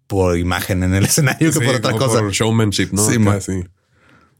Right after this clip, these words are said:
Speaker 2: Sí, con los que traen acá l-, los dos bombos acá, que tampoco es necesario,
Speaker 1: Sí,
Speaker 2: ¿no?
Speaker 1: no es
Speaker 2: O sea, con
Speaker 1: necesario,
Speaker 2: un doble
Speaker 1: pero se
Speaker 2: pedal,
Speaker 1: puede,
Speaker 2: se ve
Speaker 1: sí,
Speaker 2: chido,
Speaker 1: man.
Speaker 2: ¿no? Acá.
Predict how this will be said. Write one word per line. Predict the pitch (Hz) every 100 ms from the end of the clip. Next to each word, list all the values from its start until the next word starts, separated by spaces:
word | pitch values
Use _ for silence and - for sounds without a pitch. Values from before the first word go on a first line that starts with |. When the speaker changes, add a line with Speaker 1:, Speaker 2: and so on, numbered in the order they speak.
| _
Speaker 2:
Sí, | 101
con | 107
los | 101
que | 101
traen | 98 101
acá | 113
l-, | 110 113 117 117 113 107
los | 120
dos | 113 127
bombos | 101 98 110 98 98 95
acá, | 87 87 92
que | 98
tampoco | 104 104 95 104 98
es | 107
necesario, | 113 98 95 98
Speaker 1:
Sí, | 95
Speaker 2:
¿no? | 180 170
Speaker 1:
no | 190
es |
Speaker 2:
O | 160
sea, | 156
con |
Speaker 1:
necesario, | 269
Speaker 2:
un |
doble | 202
Speaker 1:
pero | 139
se | 107
Speaker 2:
pedal, | 92
Speaker 1:
puede, | 120 135
Speaker 2:
se | 143
ve | 90
Speaker 1:
sí, | 90
Speaker 2:
chido, | 104 98
Speaker 1:
man. | 92
Speaker 2:
¿no? | 101
Acá. | 87 -